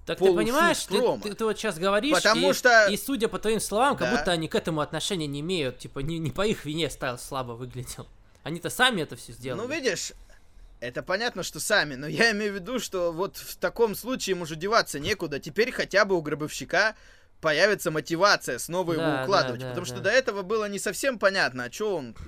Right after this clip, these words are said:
Speaker 2: да, он их укладывает за секунды, чё ему вообще надо. А теперь у него, по крайней мере, появится мотивация
Speaker 1: Стайлза
Speaker 2: уложить
Speaker 1: надо
Speaker 2: Стайлза,
Speaker 1: хотя бы
Speaker 2: то есть
Speaker 1: приподнять.
Speaker 2: с точки зрения интереса к матчу, конечно, такие промо работают, они где угодно бы сработали,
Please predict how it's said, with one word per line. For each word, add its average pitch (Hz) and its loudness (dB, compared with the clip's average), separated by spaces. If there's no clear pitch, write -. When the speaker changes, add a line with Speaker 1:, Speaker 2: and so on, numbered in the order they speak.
Speaker 2:
да, 120 -2
он 151 -4
их 151 -8
укладывает 160 0
за 135 -10
секунды, 151 -8
чё 185 -4
ему 165 -6
вообще 143 -10
надо. 143 -8
А - 0
теперь 240 0
у 269 2
него, 220 -2
по 185 -2
крайней 220 -2
мере, 220 0
появится 190 0
мотивация 175 0
Speaker 1:
Стайлза 247 2
Speaker 2:
уложить 208 -4
Speaker 1:
надо 202 4
Speaker 2:
Стайлза, 214 2
Speaker 1:
хотя 208 -2
бы 208 -2
Speaker 2:
то 208 2
есть 175 0
Speaker 1:
приподнять. 170 -4
Speaker 2:
с - -10
точки 269 0
зрения 233 -4
интереса 220 0
к - -14
матчу, 196 -2
конечно, 170 -4
такие 202 -4
промо 190 -2
работают, 143 -2
они 147 -4
где 170 -2
угодно 196 0
бы 123 -10
сработали, 123 -6